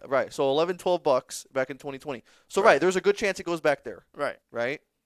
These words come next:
Speaker 2: Hi-, I think a higher chance than it going back up to probably thirty. I think it would hit, it hit eleven before
Speaker 1: But,
Speaker 2: it hits
Speaker 1: okay,
Speaker 2: thirty.
Speaker 1: but, but where does the stock belong, though?
Speaker 2: It doesn't matter where it belongs. If the
Speaker 1: Yeah, it
Speaker 2: chart
Speaker 1: does.
Speaker 2: tells you,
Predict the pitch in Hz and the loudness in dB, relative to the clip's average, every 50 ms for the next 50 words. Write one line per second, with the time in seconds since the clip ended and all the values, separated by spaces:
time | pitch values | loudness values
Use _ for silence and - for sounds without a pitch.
0 | _ _ _ _ _ _ _ - - - 175 190 - - - - 160 180 - 202 | _ _ _ _ _ _ _ -6 2 4 6 6 6 4 0 2 2 2 2 0
1 | 196 151 131 131 147 165 170 165 156 - - 180 185 175 160 - - 139 135 131 | -4 -4 -2 -2 0 0 0 -2 -2 -6 -8 -8 -8 -8 -8 -10 -10 -10 -8 -6
2 | 143 143 - - _ _ _ _ - 139 135 131 135 135 131 131 - 139 131 - | -6 -6 -6 -8 _ _ _ _ -8 -6 -6 -2 -2 0 -2 0 -2 -6 -8 -8
3 | - - 113 117 - _ _ _ _ _ _ _ _ _ _ _ _ _ _ _ | -10 -12 -12 -12 -14 _ _ _ _ _ _ _ _ _ _ _ _ _ _ _
4 | _ _ _ - - 135 117 104 - 127 131 147 139 139 _ _ _ _ _ _ | _ _ _ -8 -4 -4 -4 -4 -4 -6 -6 -6 -8 -10 _ _ _ _ _ _
5 | _ _ _ _ _ _ _ _ _ _ _ _ _ _ _ _ _ _ _ _ | _ _ _ _ _ _ _ _ _ _ _ _ _ _ _ _ _ _ _ _
6 | _ _ _ _ _ _ _ _ _ _ _ _ - - 143 147 160 147 151 139 | _ _ _ _ _ _ _ _ _ _ _ _ -6 -4 -4 -2 -2 0 0 0
7 | 135 131 151 147 - _ _ - 127 127 127 143 151 139 131 123 143 165 151 131 | 2 2 0 -2 -4 _ _ -14 -12 -10 -8 -6 -4 -4 -2 0 0 0 -2 -4
8 | 117 117 - 208 196 147 202 196 - 208 190 202 175 139 165 185 170 170 202 233 | 0 6 8 8 8 8 6 2 2 4 4 4 4 4 2 2 4 6 4 4
9 | 226 220 185 180 175 - - 190 190 185 147 139 131 131 139 151 147 131 120 113 | 4 2 -2 -4 -4 -2 0 0 0 0 -2 -4 -4 -2 -2 0 0 -2 -2 -6
10 | 113 113 110 - - _ _ _ _ _ _ _ _ _ _ _ _ _ _ _ | -10 -16 -16 -18 -18 _ _ _ _ _ _ _ _ _ _ _ _ _ _ _
11 | _ _ - 151 165 156 151 143 165 185 175 147 139 127 117 120 120 131 135 127 | _ _ -8 -4 -4 -4 0 2 2 2 4 2 2 0 -2 -2 -2 -2 -2 -4
12 | 123 123 - 143 175 196 170 156 - 180 175 175 170 143 151 147 131 127 | -6 -10 -8 -4 0 0 0 2 2 4 4 4 4 2 -2 -6 -6 -8